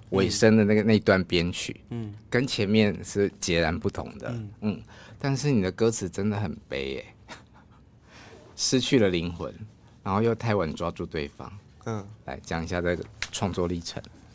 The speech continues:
Speaker 2: 在写的也是一个，呃，想象环境是在一个冰天雪地之中，
Speaker 1: 嗯。
Speaker 2: 然后可能气温很低，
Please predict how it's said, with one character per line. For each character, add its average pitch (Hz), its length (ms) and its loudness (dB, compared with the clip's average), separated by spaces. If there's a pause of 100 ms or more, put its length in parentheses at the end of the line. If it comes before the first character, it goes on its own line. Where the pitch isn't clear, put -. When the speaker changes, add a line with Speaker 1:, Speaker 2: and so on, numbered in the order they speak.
(160)
Speaker 2:
在 180 140 -4
写 117 300 0
的 110 120 2
也 110 160 2
是 123 160 -4
一 123 100 -2
个， 113 420 2 (640)
呃， 98 600 -8 (1800)
想 107 200 -4
象 123 240 0 (680)
环 107 160 -4
境 117 220 -4
是 110 200 -6
在 98 260 0
一 95 80 -6
个 98 140 -6 (100)
冰 123 200 -2
天 123 200 -8
雪 - 280 -12
地 107 120 -10
之 98 160 -14
中， 90 280 -6 (160)
Speaker 1:
嗯。 139 160 6
Speaker 2:
然 107 120 4
后 104 60 2
可 107 80 -8
能 95 120 -8
气 104 240 -4
温 98 140 -4
很 95 180 -14
低， - 260 -12